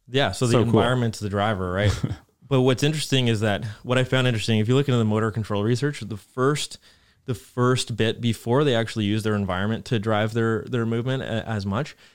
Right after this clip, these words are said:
Speaker 1: like, we're talking, I forget if it was, like, the first month or it was, like, the very first part of their motor development,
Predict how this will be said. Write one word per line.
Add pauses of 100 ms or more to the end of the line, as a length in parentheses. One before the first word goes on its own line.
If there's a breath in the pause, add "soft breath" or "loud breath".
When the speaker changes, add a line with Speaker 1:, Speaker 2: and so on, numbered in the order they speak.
(400 soft breath)
Speaker 1:
like, (100)
we're
talking,
I
forget
if
it
was,
like,
the
first
month (220)
or
it
was,
like,
the
very
first
part
of
their
motor
development,